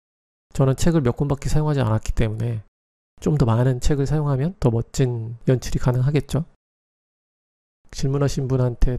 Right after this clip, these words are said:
답변이 됐으면 좋겠는데 질문하신 분이 레일 클론에 대해서 익숙하지 않으면 또 어렵게 생각할 수도 있으니까 이전에 올렸던 강의를 참고하시면 심플하게 라인 하나에 배치해보고 그게 익숙해지면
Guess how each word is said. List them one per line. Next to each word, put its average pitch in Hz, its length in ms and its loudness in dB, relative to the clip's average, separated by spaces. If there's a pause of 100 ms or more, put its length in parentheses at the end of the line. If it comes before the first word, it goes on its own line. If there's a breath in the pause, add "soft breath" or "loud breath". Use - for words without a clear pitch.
답변이 131 380 0
됐으면 127 280 -4
좋겠는데 113 760 -4
질문하신 143 540 0
분이 123 400 0
레일 143 300 4
클론에 151 400 -2
대해서 127 240 0
익숙하지 131 420 -2
않으면 123 480 -2
또 117 80 0
어렵게 123 320 0
생각할 151 320 0
수도 - 160 -6
있으니까 117 560 -2 (140)
이전에 135 280 2
올렸던 117 540 -2
강의를 113 640 0
참고하시면 139 840 -2 (140)
심플하게 165 720 2
라인 120 240 2
하나에 160 260 2
배치해보고 120 680 0
그게 117 180 2
익숙해지면 127 760 -2